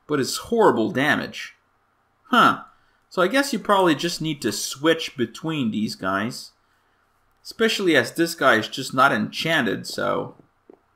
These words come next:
With that low damage and that high attack speed, you still lose a lot of durability, so you need to be careful about that.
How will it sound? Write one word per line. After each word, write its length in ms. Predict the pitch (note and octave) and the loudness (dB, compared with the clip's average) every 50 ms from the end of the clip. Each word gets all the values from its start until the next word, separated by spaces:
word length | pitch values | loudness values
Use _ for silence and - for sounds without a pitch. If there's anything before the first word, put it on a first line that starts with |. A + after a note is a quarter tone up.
| _ _ _ - _ _ _ _ _ - _ _ _ _ _ - | _ _ _ -20 _ _ _ _ _ -20 _ _ _ _ _ 0
With 200 | B2 C3 B2+ - | 0 0 4 4
that 280 | C3 B2 A2+ - A#2+ | 4 4 4 2 0
low 260 | C#3 D3 F3+ A3+ B3 G#3 | 2 4 4 4 4 2
damage 500 | C#3 C#3 D3 E3 D#3+ D#3 C3 A2+ - A#2 | 2 2 4 4 4 2 0 -2 -2 0
and 60 | A2 | -2
that 120 | G#2+ G#2+ | -2 0
high 200 | - D3 D3 D#3 | 2 2 2 2
attack 380 | C3 A2+ - - D#3+ D3+ C#3+ - | 2 0 0 2 2 2 2 0
speed, 360 | - - - A#2 A2+ A2+ A2 | -6 -10 -4 -2 -2 -2 -2
you 120 | A#2+ B2+ | -2 -6
still 380 | B2+ - - - F3+ E3+ C#3 B2 | -6 -6 -6 -4 -2 -2 -2 0
lose 360 | B2+ C#3 C#3 C3+ B2 A2+ - | 0 0 0 2 0 -2 -2
a 80 | G#2 G2+ | -2 -2
lot 240 | A2 A2+ A#2 A#2 G#2+ | 2 4 4 4 4
of 160 | F#2+ - - | 2 -2 -2
durability, 760 | A2+ A2+ G#2+ F2+ E2 D2 - A#2+ A#2 G2+ G2+ F#2 F2+ F2+ - | -2 0 0 0 0 0 0 0 0 0 -2 -4 -6 -8 -10
so 360 | - - - - G1+ - G1+ | -10 -12 -12 -12 -10 -10 -8
you 120 | F#2 A#2+ | -8 -8
need 160 | D#3 E3+ D3 - | -8 -10 -10 -12
to 60 | - | -12
be 160 | - - - | -10 -10 -10
careful 420 | - - - G#2+ G2+ G2 - G2+ G2 | -4 2 4 4 4 4 0 -6 -6
about 260 | - G2 F#2 - - | -4 -6 -8 -6 -4
that. 340 | F#2+ G2+ - - - - | -2 -2 -2 -4 -6 -14